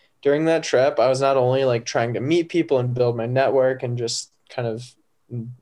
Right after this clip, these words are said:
get to know more people that were actually doing it, but I was also really working on my video editing, my shooting, and everything.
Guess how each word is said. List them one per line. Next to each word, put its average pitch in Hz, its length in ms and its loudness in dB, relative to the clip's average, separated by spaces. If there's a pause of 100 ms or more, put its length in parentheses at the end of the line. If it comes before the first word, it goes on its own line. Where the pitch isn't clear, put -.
(160)
get 147 200 0
to 151 100 -2
know 131 520 2
more 127 220 0
people 123 280 -2
that 110 100 2
were 117 60 2
actually 113 280 -4
doing 127 260 -2
it, 220 220 0 (640)
but 151 60 2
I - 20 4
was 151 80 2
also 208 300 2
really 156 420 2
working 139 280 2
on 127 80 2
my 113 120 0
video 139 340 2
editing, 139 440 0
my 113 120 -2
shooting, 127 500 -2
and 95 120 -4
everything. 98 520 -4